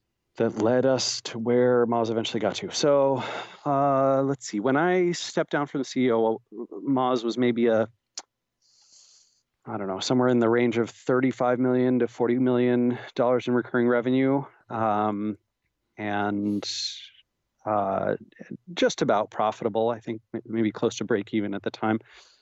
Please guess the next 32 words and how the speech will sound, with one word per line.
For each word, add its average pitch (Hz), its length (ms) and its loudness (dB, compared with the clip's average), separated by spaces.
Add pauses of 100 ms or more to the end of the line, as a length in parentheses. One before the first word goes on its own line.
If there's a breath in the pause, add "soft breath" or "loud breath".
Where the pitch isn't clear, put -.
(120 loud breath)
Um, 113 520 2 (640)
we 120 80 0
had 131 160 0
been 113 120 0
profitable 110 440 -2
for - 120 -4
a 107 40 2
long 104 160 0
time 104 220 -4
before 104 240 -4
we, 101 160 -2
we 104 180 -10
raised 101 320 -2
our 98 120 2
Series 98 440 -4
B, 95 440 -2 (520)
uh, 92 640 -2 (480 loud breath)
in 95 240 -4
twenty 95 320 -2
twelve. 101 480 0
I, 123 80 0 (120)
I 165 140 -4
think, - 600 0 (1400 soft breath)
I - 720 -10
think - 160 -6
some 185 200 4
of 156 40 4
the 135 80 4
biggest 139 600 0
small 127 560 2
drivers 135 560 0
were, 113 580 2